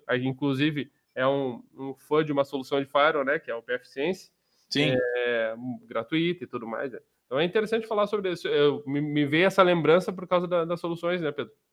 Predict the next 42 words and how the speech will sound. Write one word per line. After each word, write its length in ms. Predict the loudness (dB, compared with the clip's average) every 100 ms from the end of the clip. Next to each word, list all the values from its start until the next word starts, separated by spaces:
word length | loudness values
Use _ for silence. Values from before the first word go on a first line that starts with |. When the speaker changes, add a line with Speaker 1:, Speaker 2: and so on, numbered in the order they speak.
| _ _ _ -20 -10 -2
Speaker 2:
É, 100 | 2
não, 240 | 4 8
até 480 | 8 8 6 6 4
eu 80 | 6
tava 520 | 10 10 10 8 4
fazendo 420 | 4 4 4 2
umas 280 | 2 0 0
pesquisas 480 | 0 0 0 2 2
essa 140 | 0
semana 320 | -2 0 0
sobre 260 | 0 0 2
outros 200 | 0 -2
assuntos, 300 | -4 -4 -4
não 80 | -4
vem 100 | 2
ao 60 |
caso 220 | 4 4
agora, 200 | 6 4
mas 160 | 4 0
sobre, 800 | 2 2 6 6 6 4 0 -2
e, 220 | -6 -4
o, 80 | -2
tentando 460 | 0 2 2 6 6
achar 340 | 8 8 8
opções 540 | 6 4 0 -2 -2 2
gratuitas, 420 | 0 2 0 -2
assim, 180 | -6 -6
né? 180 | -6 -8 -18 -20 _
E, 100 | -6
cara, 440 | 4 8 8 6 4
eu 80 | 4
até, 360 | 6 6 6 6
uma 140 | 4
pergunta 240 | 4 6
interessante, 420 | 6 6 4 2 2
nem 120 | 4
tava 160 | 4
pensando 240 | 4 0 4
em 20 |
falar 160 | 4 4
sobre 200 | 2
isso, 120 | -2